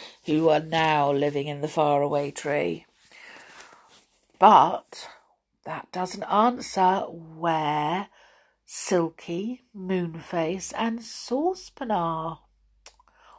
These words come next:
What do you think has happened to them? I hope they're okay.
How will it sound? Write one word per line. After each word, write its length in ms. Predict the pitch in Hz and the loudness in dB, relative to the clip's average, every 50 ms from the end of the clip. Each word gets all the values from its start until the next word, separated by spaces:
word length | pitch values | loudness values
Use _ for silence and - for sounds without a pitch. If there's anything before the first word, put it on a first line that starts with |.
| - _ - | -20 _ -4
What 240 | 175 156 - - - | 0 0 0 0 -2
do 100 | 202 208 | -6 -4
you 300 | 214 214 240 269 285 285 | -2 0 2 2 2 0
think 280 | 285 - 339 330 320 | 0 -2 -4 -4 -4
has 120 | - 254 - | -4 -6 -4
happened 360 | 208 185 175 - - 160 160 | -4 -4 -4 -6 -10 -12 -8
to 180 | - 175 160 156 | -6 -4 -4 -4
them? 360 | 151 151 151 151 151 160 - _ _ _ _ _ _ _ _ _ _ - - - - - - _ - | -4 -4 -6 -6 -8 -14 -20 _ _ _ _ _ _ _ _ _ _ -20 -20 -20 -20 -20 -20 _ -8
I 100 | 180 185 | -8 -6
hope 320 | 190 - 165 147 - - - | -4 -4 -4 -4 -4 -4 -4
they're 200 | 269 226 180 165 | -2 -2 -2 -2
okay. 760 | 165 170 165 - - 165 175 180 160 151 143 147 175 - | -2 -4 -6 -6 -6 -2 -2 -2 -2 -2 -6 -8 -14 -18